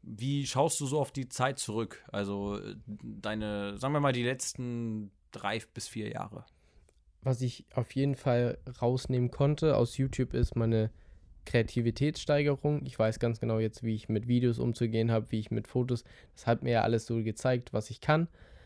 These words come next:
Speaker 2: Ähm, und definitiv, glaub, das Größte, was mich, äh, gepusht hat durch YouTube, ist einfach mein Selbstbewusstsein. Ich war am Anfang n-, gar nicht selbstbewusst. Ich hab Mädchen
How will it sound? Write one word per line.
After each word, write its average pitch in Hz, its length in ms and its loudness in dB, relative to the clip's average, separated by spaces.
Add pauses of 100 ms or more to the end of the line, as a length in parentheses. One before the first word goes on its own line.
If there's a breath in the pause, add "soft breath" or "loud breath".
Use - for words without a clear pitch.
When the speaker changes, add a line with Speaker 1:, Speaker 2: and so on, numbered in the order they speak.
(320 soft breath)
Speaker 2:
Ähm, 127 420 8
und 165 300 8
definitiv, 139 480 6
glaub, 123 200 2
das - 220 -10
Größte, 139 380 4
was 123 200 2
mich, 123 400 0
äh, 120 340 4
gepusht 123 480 0
hat 120 140 0
durch 117 140 -2
YouTube, 117 280 -2
ist 117 120 -6
einfach 113 240 -2
mein 107 180 2
Selbstbewusstsein. 113 840 2 (340 loud breath)
Ich - 120 -6
war 120 80 8
am 120 80 4
Anfang 123 400 2 (160)
n-, 135 260 4 (140)
gar 135 200 6
nicht 117 160 0
selbstbewusst. 110 540 -2
Ich 120 140 -4
hab 123 120 -2
Mädchen 143 540 2